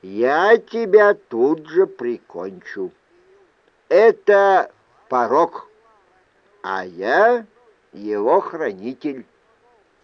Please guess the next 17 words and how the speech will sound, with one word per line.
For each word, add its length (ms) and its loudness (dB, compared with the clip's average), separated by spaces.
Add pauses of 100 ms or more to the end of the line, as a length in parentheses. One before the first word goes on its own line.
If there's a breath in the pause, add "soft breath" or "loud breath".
(120)
И 380 -2
никого 1400 4
не 200 -2
пропущу. 1080 -8 (1120 soft breath)
Спасибо, 560 2
что 240 4
объяснил. 720 2 (1000)
Это 560 0
часть 500 -10
моей 480 2
работы. 720 -4 (1500 soft breath)
Ну 280 2
так, 320 0
э, 360 4 (380)
что 460 0
ты 260 2
выбираешь? 1000 2